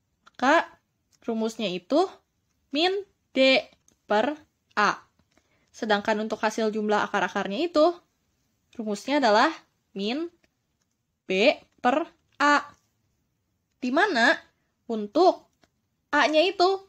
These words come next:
merupakan koefisien daripada X pangkat tiga-nya, lalu B-nya itu koefisien daripada X pangkat dua,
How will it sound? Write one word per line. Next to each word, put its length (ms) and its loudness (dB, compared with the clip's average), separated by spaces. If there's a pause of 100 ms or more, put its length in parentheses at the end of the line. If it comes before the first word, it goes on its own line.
merupakan 560 0 (240)
koefisien 880 0 (240)
daripada 720 0 (840)
X 300 -2
pangkat 320 -4
tiga-nya, 480 -4 (1500)
lalu 380 4
B-nya 320 2
itu 400 0
koefisien 640 -2
daripada 640 0 (500)
X 240 -4
pangkat 380 -6
dua, 400 0